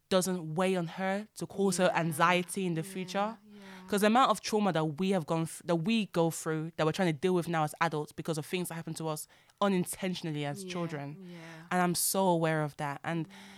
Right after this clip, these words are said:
Speaker 1: even things like, um, I put this on my, I put this on my Instagram the other day. I was like, she came to me and she's like, "Mom, I'm tired of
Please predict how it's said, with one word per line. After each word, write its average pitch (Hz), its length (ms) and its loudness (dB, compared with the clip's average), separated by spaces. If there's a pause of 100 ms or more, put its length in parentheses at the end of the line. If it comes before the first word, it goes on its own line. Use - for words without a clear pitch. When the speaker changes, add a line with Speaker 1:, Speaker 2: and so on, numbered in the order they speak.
(240)
Speaker 1:
even 262 260 4
things 220 300 0
like, 170 180 -2
um, 165 300 0 (560)
I 165 40 4
put 226 180 0
this 208 140 -2
on 180 60 -2
my, 151 260 0
I 156 140 -2 (160)
put 196 100 -6
this 170 80 -4
on 160 60 0
my 135 60 -2
Instagram 143 440 -4
the 143 80 -4
other 143 140 -4
day. 135 240 -6
I 135 60 -6
was 139 120 -8
like, - 380 -16 (380)
she 185 640 -4
came 185 260 -6
to - 140 -10
me 143 80 -6
and 147 80 -6
she's - 60 -8
like, 139 100 -10
"Mom, 165 320 -6 (360)
I'm 175 140 -6
tired 208 280 -2
of 165 140 -4